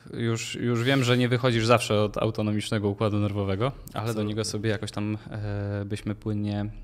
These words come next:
Speaker 1: mm, płynnie przeszli, bo tak z objawów z-, zwróciłeś uwagę na to, że to są takie problemy, gdzie pacjent jakby trochę ma problemy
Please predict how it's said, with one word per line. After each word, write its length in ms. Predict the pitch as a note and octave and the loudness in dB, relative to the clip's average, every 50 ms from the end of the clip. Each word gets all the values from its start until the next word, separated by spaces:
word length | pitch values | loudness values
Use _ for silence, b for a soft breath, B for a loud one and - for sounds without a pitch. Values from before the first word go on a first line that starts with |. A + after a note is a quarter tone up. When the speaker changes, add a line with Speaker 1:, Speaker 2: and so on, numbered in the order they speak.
| - - - - | -12 -12 -10 -10
Speaker 1:
mm, 500 | G#2 G2 F#2+ G2 G2 G2 F#2+ F#2+ F#2+ F#2+ F#2+ G2+ G2+ - | -8 -6 -6 -4 -4 -4 -2 -2 -2 -2 -4 -4 -6 -6
płynnie 300 | - A2 A2 A2 A2 G#2+ | -4 -2 -2 0 -2 -2
przeszli, 380 | G#2+ - - G#2 G2 - - | -2 -2 -2 -2 -2 -4 -10
bo 140 | - - G2 | -6 -4 -2
tak 240 | - G2+ G2+ - - A#2+ A#2 | 0 0 -2 -2 -4 -12 -10
z 220 | A#2+ A#2 A2 A2 | -8 -8 -8 -6
objawów 540 | A2+ - G#2+ G#2+ - C3 C3+ B2 A#2+ A#2 A2+ | -4 -4 0 2 2 2 2 0 -2 -2 -2
z-, 200 | A2+ A2 G#2+ - G#2+ | -2 -2 -4 -4 -4
zwróciłeś 440 | G#2+ A2 G#2 A2+ A2 - A2+ A2+ - | -4 -2 -2 -4 -4 -4 -6 -6 -6
uwagę 300 | A2+ G#2+ G#2+ A2 A2 A2 | -4 -2 -2 -2 -2 0
na 140 | G#2+ A2 A2 | -2 -2 -2
to, 140 | - A2 G#2+ | -2 -2 -2
że 140 | G#2 A2 G#2+ | 0 -2 -4
to 120 | - A2 | -4 -6
są 180 | - - G#2 G2+ | -6 -6 -6 -6
takie 260 | - G#2+ - - G#2+ | -6 -8 -6 -8 -10
problemy, 420 | - - G2+ G2+ G#2+ G#2+ G#2 G#2+ | -6 -4 -2 -2 0 0 0 0
gdzie 140 | G#2 G2+ G2 | -2 -2 -6
pacjent 460 | - - - - G#2+ - - G#2+ - - | -8 -6 -6 -6 -6 -4 -4 -6 -6 -6
jakby 200 | G2+ G#2 G#2+ G#2 | -6 -4 -4 -4
trochę 240 | - A2 G#2+ A#2 | -4 -4 -4 -2
ma 160 | G#2+ A2 A2 G#2+ | 0 0 0 0
problemy 500 | A2 G#2+ G2+ G#2+ A2 G#2 G#2 G#2 G2+ | 0 -2 -2 0 0 0 0 0 -2